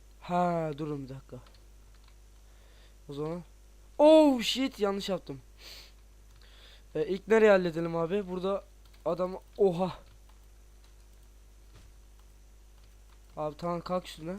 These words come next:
Aha. Olamaz böyle bir şey. Oha, oha. Abi yine bir zorlu görevdeyiz yemin ederim. Adam bizi nereden gördü ya? Lan! Abi, a-, silahımız olsa çok güzel olacaktı aslında.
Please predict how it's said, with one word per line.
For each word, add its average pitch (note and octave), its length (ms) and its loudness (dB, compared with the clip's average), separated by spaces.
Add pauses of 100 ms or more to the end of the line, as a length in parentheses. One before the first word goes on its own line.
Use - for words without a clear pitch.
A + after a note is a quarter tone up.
(120)
Aha. F#3+ 580 6 (1700)
Olamaz D#3 380 -4
böyle D3 120 -8
bir C3+ 80 -12
şey. - 160 -16 (1200)
Oha, F#3+ 400 6
oha. F3+ 420 2 (640)
Abi E3+ 220 -2
yine F3+ 180 -2
bir F3 40 -8
zorlu F3 340 -4
görevdeyiz E3 520 -4
yemin D#3+ 180 -8
ederim. D#3+ 300 -8 (680)
Adam F3+ 260 -4
bizi E3 160 -12
nereden F#3+ 280 -6
gördü D3 280 -12
ya? C#3 160 -12 (800)
Lan! A#3 180 6 (840)
Abi, F3 180 0 (280)
a-, F3+ 320 0
silahımız F#3 420 -2
olsa F3+ 180 -4
çok F3 240 -12
güzel E3+ 160 -6
olacaktı D#3+ 380 -6
aslında. C#3 300 -10